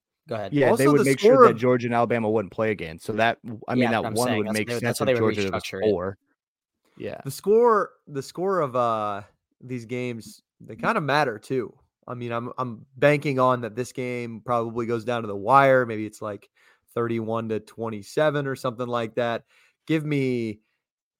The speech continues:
Speaker 3: mm, yeah, give me Michigan at the one,
Speaker 2: Mm-hmm.
Speaker 3: Alabama at the two, Florida State three, Georgia four.
Speaker 2: So you're
Speaker 3: And
Speaker 2: saying
Speaker 3: we
Speaker 2: Ohio
Speaker 3: have
Speaker 2: State
Speaker 3: a
Speaker 2: in this scenario would get left out?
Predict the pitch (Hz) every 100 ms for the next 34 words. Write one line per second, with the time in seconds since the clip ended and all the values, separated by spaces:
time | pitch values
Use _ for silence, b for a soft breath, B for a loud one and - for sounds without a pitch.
0 | _ - 110 107 107 104 - _ _ 131
1 | 120 117 135 - 156 160 175 185 - _
2 | _ _ _ _ _ 127 175 147 127 123
3 | 131 139 123 113 - _ _ _ _ _
4 | - 113 110 117 127 139 117 135 139 -
5 | 135 131 131 123 110 117 117 110 - 120
6 | 120 - _ 107 110 123 123 123 101 104
7 | 107 120 120 113 - 107 - - - _
8 | _ _ _ _ _ - 127 123 110 113
9 | 110 113 131 104 117 117 117 107 107 113
10 | 110 104 - 107 101 98 92 92 92 90
11 | 95 87 - 92 80